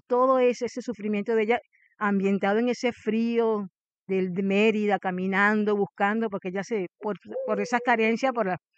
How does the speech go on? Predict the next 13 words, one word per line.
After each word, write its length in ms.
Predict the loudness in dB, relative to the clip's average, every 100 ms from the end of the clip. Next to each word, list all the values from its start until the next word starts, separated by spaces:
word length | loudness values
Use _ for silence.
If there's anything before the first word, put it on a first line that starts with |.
| -4
por 120 | 2 4
las 140 | 4
pérdidas 340 | 2 4 4
de 100 | 4
sus 220 | 0 -4 -2
hijos, 240 | -2 0
de 100 | 0
su 140 | 0
marido, 460 | -2 0 2 2 2 -2 _ -18 -18 _ -2
ella 380 | 2 4 4
se 200 | 4 0
vuelve 280 | 0 2 2
loca 400 | 4 2 0 -4